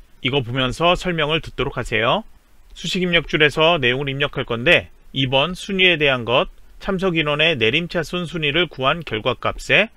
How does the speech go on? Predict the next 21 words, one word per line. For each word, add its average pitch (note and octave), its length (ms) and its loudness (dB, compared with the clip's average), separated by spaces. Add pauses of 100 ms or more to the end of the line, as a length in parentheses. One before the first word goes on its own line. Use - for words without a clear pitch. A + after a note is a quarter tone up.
(280)
한글로 D3+ 540 0
위를 A#2 380 4
붙이시오 - 640 -6
이렇게 A#2+ 320 -4
되어 C3+ 160 0
있습니다. G2+ 500 -2 (400)
그래서 C#3 360 2
함수 F3+ 600 -2
랭크 A#2 340 2
점 D#3+ 240 0
이큐 D3+ 260 -2
함수 D#3 300 0
사용하라고 D3 540 0
되어 A2+ 220 0
있죠. C3+ 340 0 (500)
그러면 C#3 500 2 (220)
먼저 B2 240 -2
수식은 F3+ 460 0
이퀄부터 D3+ 560 0
입력해야 B2 380 -2
되죠. A2+ 360 2